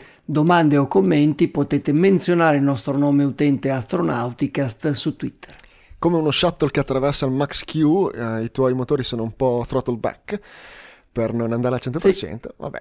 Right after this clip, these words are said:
Speaker 2: ma, eh, nonostante tutto, anche senza voce tu sei il presentatore per eccellenza, e quindi, eh, ascolteremo le tue parole,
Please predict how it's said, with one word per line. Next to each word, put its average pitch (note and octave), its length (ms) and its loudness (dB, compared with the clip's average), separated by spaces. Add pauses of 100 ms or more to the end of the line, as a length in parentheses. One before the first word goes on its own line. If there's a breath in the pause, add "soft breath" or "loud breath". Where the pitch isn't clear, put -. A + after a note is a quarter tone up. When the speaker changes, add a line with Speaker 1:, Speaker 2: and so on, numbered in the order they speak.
Speaker 2:
ma, G#2+ 240 -10
eh, G#2 560 -4
nonostante D#3 720 0
tutto, C#3 340 -2
anche C#3 220 2
senza F#3+ 280 2
voce C3+ 360 0
tu C3 260 -2
sei A2 440 -4
il C3+ 280 -4
presentatore C#3+ 640 0
per C3+ 280 0
eccellenza, B2+ 680 -6 (520 loud breath)
e G2 340 -6
quindi, F2+ 320 -12
eh, C#2 160 -14
ascolteremo C#3 800 -2
le A#2 140 -4
tue B2 160 -4
parole, G#2+ 460 -6